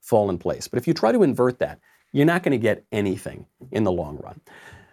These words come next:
Speaking of completely inverted politics, there's a woman named Stacey Abrams who has been campaigning for vice president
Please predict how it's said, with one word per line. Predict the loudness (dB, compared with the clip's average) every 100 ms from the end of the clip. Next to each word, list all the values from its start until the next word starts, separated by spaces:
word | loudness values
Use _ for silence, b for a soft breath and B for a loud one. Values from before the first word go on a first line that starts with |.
| B B
Speaking | -8 0 2 4 2 4
of | 2 0 -2 _
completely | -2 2 2 4 0
inverted | 2 2 2 0 0
politics, | -2 -2 -2 -4 -4 -12 _ _ _ _ _ _ _
there's | 2 4
a |
woman | 4 2 0 -10 _ _ _ _ _ _ _ _ _ _ 0
named | 2 4
Stacey | 4 4 4
Abrams | 0 0 -6 -20 -16 2
who | 4
has | 4 4
been | 0
campaigning | 2 2 2 4 2 2 -4
for | -2
vice | 0 0 0
president | 0 0 -4